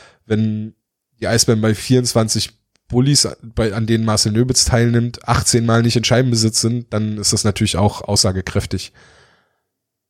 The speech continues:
Ja, aber Lukas Reichel ja selber ja auch nicht wirklich, äh, gelernter Center, aber man merkt schon, dass er in der Aufgabe mehr hervorsticht als Marcel Nöbels.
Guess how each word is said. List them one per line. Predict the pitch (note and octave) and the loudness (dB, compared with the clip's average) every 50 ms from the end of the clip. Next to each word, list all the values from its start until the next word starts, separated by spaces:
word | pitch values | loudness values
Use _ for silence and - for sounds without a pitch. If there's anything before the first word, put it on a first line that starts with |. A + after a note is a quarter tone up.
| _ - | _ 0
Ja, | B2 A#2+ F#2+ D2 - - - | 0 0 0 0 -4 -6 -2
aber | A#2+ B2 C3 | 0 2 2
Lukas | C3 C3 C#3+ B2+ - - G#2+ | 4 4 2 2 2 2 2
Reichel | A#2 C#3+ - - F#3 E3 | 2 2 2 4 4 4
ja | B2+ A#2+ | 4 4
selber | A2 A#2+ C3+ C3 B2+ A2 | 4 4 4 4 4 4
ja | A2 G#2 - | 2 2 2
auch | - D#3 E3+ - - | 2 0 0 0 -2
nicht | D3 D#3 E3 - - | -4 -4 -4 -2 0
wirklich, | B2+ C#3 - B2+ B2 A#2 - - A2 | -2 0 0 0 0 0 0 -2 -4
äh, | G#2 A2+ A2+ A2+ A2 A2 A2 G#2+ G#2 G#2+ G#2 | 0 2 2 4 4 4 4 4 2 2 2
gelernter | G#2+ G#2+ G#2+ A2 A#2 B2 A2 G2+ | 0 0 0 0 -2 -2 -2 0
Center, | - - B2+ D3 F3+ - G3 A3+ B3+ C4+ _ _ _ _ _ _ _ _ | 0 2 0 0 2 2 0 0 0 -4 _ _ _ _ _ _ _ _
aber | - A#2 B2 B2 C3 B2+ B2 B2 B2 B2+ B2 B2 B2 B2+ B2+ C3+ - - | -2 0 2 4 4 4 4 4 4 4 4 2 2 0 -2 -4 -8 -10
man | A#2 A2+ A#2 A#2 | -8 -6 -4 -2
merkt | A#2 A2+ A#2 - - | -2 -2 -2 -2 -2
schon, | - - - - C3 D3+ D#3 D#3 D3 C#3 | -2 0 2 2 2 2 2 0 -2 -2
dass | C3 F3 F#3+ - - | -2 0 0 0 0
er | - E2+ A#2+ B2 A#2 A#2+ A#2 A#2 A#2 A#2 A2+ A2+ A2+ _ _ _ _ _ _ _ _ _ _ _ _ | -2 0 2 4 4 4 4 4 2 0 0 -2 -6 _ _ _ _ _ _ _ _ _ _ _ _
in | A#2+ A#2+ A2+ | _ _ -2
der | A2+ A2 A2 - | 0 0 2 2
Aufgabe | E2+ A#2+ C3 - - - A#2 A2+ A2+ A2 A#2+ A#2 A#2 A#2 A2+ A2+ A2+ A2 A2+ - _ _ _ _ | 2 2 0 0 2 2 2 4 4 4 4 4 4 6 4 4 2 0 -2 -6 _ _ _ _
mehr | - G#2+ A2+ A#2+ A#2 | -10 -2 0 2 2
hervorsticht | A2+ A2 - - - A2+ A2+ A#2 - - - A2 - - - | 2 2 0 0 2 2 2 2 2 2 0 0 -2 -2 -4
als | D#2 G#2 - - | -6 -4 -4 -2
Marcel | G#2+ G#2 G#2+ - - G2+ G2+ | -2 -2 -2 -2 -2 -2 -2
Nöbels. | G2+ G2+ G2+ G2 G2 F#2 - - - | -2 -4 -4 -4 -6 -8 -8 -10 -12